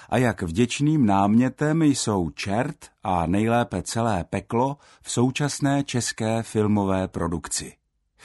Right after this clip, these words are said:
A je to vidět i v tom, kolik čertů se míhá po českých ulicích, na náměstích, na chodbách domů a v bytech každý rok pátého prosince po setmění, tedy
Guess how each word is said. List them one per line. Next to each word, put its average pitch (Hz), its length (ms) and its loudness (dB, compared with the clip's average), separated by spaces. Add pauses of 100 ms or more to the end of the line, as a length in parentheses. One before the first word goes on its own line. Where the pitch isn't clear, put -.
(340)
A - 60 0
je 127 140 4
to 190 120 0
vidět 180 320 0
i 175 120 0
v - 100 -10
tom, 135 480 2
kolik 180 340 0
čertů 123 800 -2
se 107 240 0
míhá 160 640 2
po 135 160 -2
českých 98 600 -6
ulicích, 151 680 0 (320)
na 117 140 2
náměstích, 143 960 2 (200)
na 113 120 2
chodbách 113 600 0
domů 135 640 4
a 92 120 -2
v 78 100 -8
bytech 117 540 -2 (140)
každý 131 480 0
rok 113 340 0
pátého 120 600 2
prosince 117 800 -2
po 90 120 -6
setmění, 85 840 -6 (400)
tedy 143 340 2